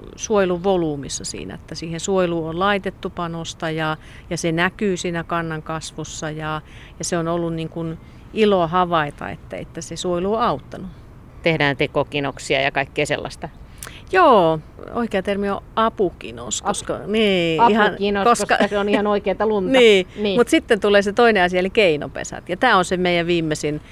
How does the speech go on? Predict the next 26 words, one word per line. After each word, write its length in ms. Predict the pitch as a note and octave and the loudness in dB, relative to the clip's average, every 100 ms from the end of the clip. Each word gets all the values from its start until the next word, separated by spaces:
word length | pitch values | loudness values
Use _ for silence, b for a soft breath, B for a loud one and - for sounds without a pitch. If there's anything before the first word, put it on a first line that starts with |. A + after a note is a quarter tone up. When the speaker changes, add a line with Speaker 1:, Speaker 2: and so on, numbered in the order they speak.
| B B | B B
Speaker 1:
innovaatio, 720 | - F#3 E3+ C#3+ C#3+ D3 D3+ C#3+ | 0 2 2 2 0 -2 -4 -4
minne 280 | D#3 D3+ | -4 -4
me 140 | D3 E3 | -4 -4
on 80 | A#3+ | -2
saatu 320 | D4 C#4 D4+ | -2 0 -2
jo 100 | D4 | -2
syntymään 560 | F4 D4+ G3 E3 - | -2 -2 -2 -4 -6
kuutteja. 520 | - F#2+ - - - - | -8 -12 -12 -12 -10 -8
Et 100 | - | -4
me 120 | G#3 | -4
on 100 | F#3+ | -2
tehty 320 | G3 F#3+ F#3+ | -2 -4 -2
linnunpönttöjä 800 | F#3+ F3+ D#3 C#3+ C#3+ C#3 - - | 0 0 -4 -6 -8 -8 -10 -8
hylkeille, 540 | D3+ B2 - E2+ F2 | -6 -8 -10 -10 -10
mikä 360 | D#2+ G2 - - - | -10 -12 -8 -10 -10
mun 160 | - D#3+ | -10 -8
mielestä 480 | D3+ C#3+ C3+ - G#2+ | -6 -6 -6 -10 -10
on 80 | F#2+ | -8
aika 220 | D3 D3 | -6 -6
makea 360 | B2 - - | -6 -8 -10
saavutus. 540 | - - - - - - - - - - - | -10 -12 -14 -16 -18 -20 -20 -20 -20 -16 0
Speaker 2:
Tehdäänkö 420 | A3 A#3+ G3+ F#3+ | 2 4 4 2
muualla 360 | G3+ B3+ D#3 C#3 | 2 4 4 2
maailmalla 600 | C#3 C3+ C3+ C3 C3 A#2+ - - | 0 0 0 -2 -2 -2 -4 -12
linnunpönttöjä 760 | - D#3+ D3 C#3 B2+ B2+ - A#2 | -4 -2 0 -2 -4 -4 -4 -2
hylkeille? 520 | D3+ A#2+ - B2 A#2 | -2 -4 0 0 -2